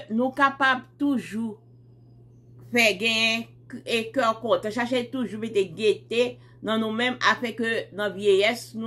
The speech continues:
Pou nou kapab toujou, pou nou kapab lè n ap chèche mete gete nan vyeyès, gete an konsa n ap kiltive jaden vyeyès nou. Paske dèfwa gen yon seri de ti granmoun ou pa menm, lè w bò kote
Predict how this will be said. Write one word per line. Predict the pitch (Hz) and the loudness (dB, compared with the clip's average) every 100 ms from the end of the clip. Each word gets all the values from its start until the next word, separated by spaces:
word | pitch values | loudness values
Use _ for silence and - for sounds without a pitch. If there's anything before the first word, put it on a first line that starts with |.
| 233 233 - - - - | -8 -10 -16 -20 -20 -12
Pou | 233 233 | -2 0
nou | 220 214 | 2 2
kapab | 214 214 196 190 - - | 0 4 2 2 -4 -6
toujou, | 254 226 156 196 208 208 - - - - - - - - - - - | -2 -2 -2 -6 -6 -8 -16 -20 -20 -20 -20 -20 -20 -20 -20 -20 -2
pou | 240 | 4
nou | 262 | 6
kapab | 262 247 208 | 6 4 2
lè | 165 214 214 240 | 2 0 0 2
n | 240 | 2
ap | 240 - - | 0 -6 -8
chèche | 285 262 240 | -4 0 -2
mete | 233 208 | 0 -2
gete | 202 208 240 | 0 -2 0
nan | 233 | 0
vyeyès, | 240 220 - 185 208 214 202 175 | 0 0 -4 -8 -4 0 0 0
gete | 226 226 240 226 220 | -2 -2 -2 0 2
an | 254 294 - _ _ - _ | 0 -2 -8 _ _ -20 _
konsa | 247 247 254 | -4 0 0
n | 233 | 0
ap | 226 | -2
kiltive | 254 226 - 240 180 175 196 | -4 -4 -2 -2 2 4 4
jaden | 185 202 160 190 190 | 4 2 2 2 0
vyeyès | 180 180 185 180 160 | 2 2 2 0 -6
nou. | 151 | -6
Paske | 196 214 226 208 | -6 -4 -6 -2
dèfwa | 202 202 233 247 240 _ _ _ - | -2 -2 0 0 -2 _ _ _ 0
gen | 226 | 2
yon | 262 | 4
seri | 269 226 | 4 2
de | 220 | -2
ti | 240 196 | -4 -6
granmoun | 220 226 254 247 | -4 -2 0 0
ou | |
pa | 240 233 | 2 2
menm, | 180 180 220 240 220 - | 0 -2 -2 -2 -4 -2
lè | 190 233 | 0 2
w | 240 190 | 2 2
bò | 220 | 0
kote | 220 214 214 196 | 2 0 4 4